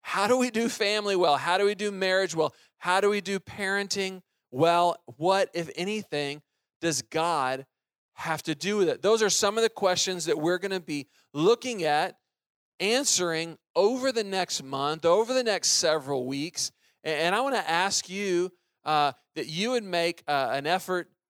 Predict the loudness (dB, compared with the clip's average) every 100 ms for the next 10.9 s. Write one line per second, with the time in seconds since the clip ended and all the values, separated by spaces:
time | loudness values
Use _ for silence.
0 | _ _ _ -4 0 -2 -2 -4 -2 -4
1 | 0 0 2 0 -2 -4 -4 0 0 0
2 | 0 0 0 -2 -6 -8 -6 -2 0 -2
3 | -4 -2 -2 -2 0 0 -2 -2 -2 -2
4 | -4 -6 -4 -4 -2 -4 -6 _ _ _
5 | 0 2 2 -2 -6 -2 0 0 -2 -4
6 | -6 -8 -10 -8 -6 -6 -6 -4 -2 0
7 | 0 -4 -8 -10 -14 -18 _ _ _ _
8 | _ _ 0 0 2 0 2 0 -2 -4
9 | 0 2 4 4 2 -2 -4 -4 -4 -6
10 | -6 -8 -8 -8 -6 -6 -8 -10 -16